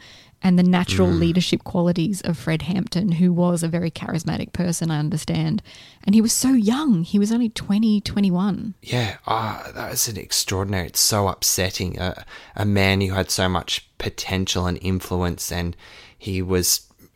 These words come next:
Speaker 2: you know, the leader of this revolution. Extraordinary how much he achieved in his short life,
Speaker 1: Mm.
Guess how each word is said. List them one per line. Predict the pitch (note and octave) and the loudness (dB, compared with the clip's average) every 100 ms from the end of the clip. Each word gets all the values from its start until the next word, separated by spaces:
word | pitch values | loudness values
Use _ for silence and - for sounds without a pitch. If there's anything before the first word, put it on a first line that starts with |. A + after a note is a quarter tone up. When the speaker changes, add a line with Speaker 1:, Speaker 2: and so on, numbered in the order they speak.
| _ | _
Speaker 2:
you | - A2 | -4 -2
know, | F#2 G#2+ | -2 0
the | A2 | 2
leader | G#2 G#2+ G#2 F2+ | 2 2 2 0
of | F2 | 0
this | F#2 - | -2 -2
revolution. | F#2+ F#2+ F2 E2 F2 F#2+ F2 E2+ | 0 0 0 0 0 0 -2 -4
Extraordinary | - F#2 - - G2 G2 F#2+ F2 | -6 -6 -6 0 2 2 2 0
how | E2+ F#2+ | 0 -2
much | G#2 G#2 | 0 -2
he | E2 | -4
achieved | D#2+ - F#2 F#2 - | -4 -2 0 0 0
in | |
his | F#2+ F#2 | -2 0
short | - F#2+ | 0 0
life, | - G#2+ D#3 - | 0 -2 -2 -4
Speaker 1:
Mm. | G3 F3+ | -2 -2